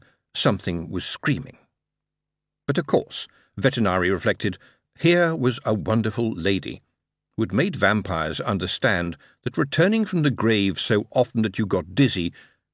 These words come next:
was rather stupid, and who somehow had persuaded them to at least tone down their nocturnal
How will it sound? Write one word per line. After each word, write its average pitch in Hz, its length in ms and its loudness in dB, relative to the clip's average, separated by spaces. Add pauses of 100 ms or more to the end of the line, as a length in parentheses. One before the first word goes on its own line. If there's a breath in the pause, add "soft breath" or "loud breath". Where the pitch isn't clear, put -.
was 185 120 -2
rather 202 240 -2
stupid, - 640 -6 (760)
and 160 140 0
who 208 100 2
somehow 254 380 4
had 175 180 2
persuaded 147 460 2
them 110 180 4 (240 loud breath)
to 147 100 -2
at 139 100 0
least 151 380 -2
tone 139 380 4
down 87 380 0
their 98 160 2
nocturnal 104 640 0